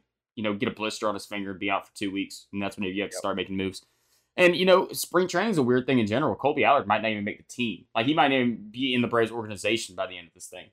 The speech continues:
Speaker 1: So, um, we have a couple, a couple interesting, interesting developments that, that will kinda take place throughout this March. Um,
Speaker 2: Yep.
Speaker 1: good thing is baseball starts this month,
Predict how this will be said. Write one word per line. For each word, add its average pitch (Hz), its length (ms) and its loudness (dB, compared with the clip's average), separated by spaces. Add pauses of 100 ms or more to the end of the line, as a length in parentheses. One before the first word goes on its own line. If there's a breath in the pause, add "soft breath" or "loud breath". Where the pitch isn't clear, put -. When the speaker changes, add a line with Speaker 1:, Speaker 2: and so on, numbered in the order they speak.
Speaker 1:
So, 101 440 -6
um, 95 460 -2 (580)
we - 60 -8
have 160 80 -8
a - 20 -16
couple, 165 220 4
a 127 60 2
couple 131 260 4
interesting, 110 600 -4 (500)
interesting 151 440 2
developments 113 440 6
that, 107 180 4 (140)
that 107 160 2
will 104 100 -2
kinda 151 280 4
take 113 200 0
place 104 240 2
throughout 101 260 0
this 95 140 -10
March. 95 460 -4
Um, 98 340 -2 (280)
Speaker 2:
Yep. 104 220 -6 (520)
Speaker 1:
good 165 100 -2
thing 160 140 4
is 165 160 6
baseball 120 320 4
starts 117 260 0
this 113 180 -6
month, 143 260 2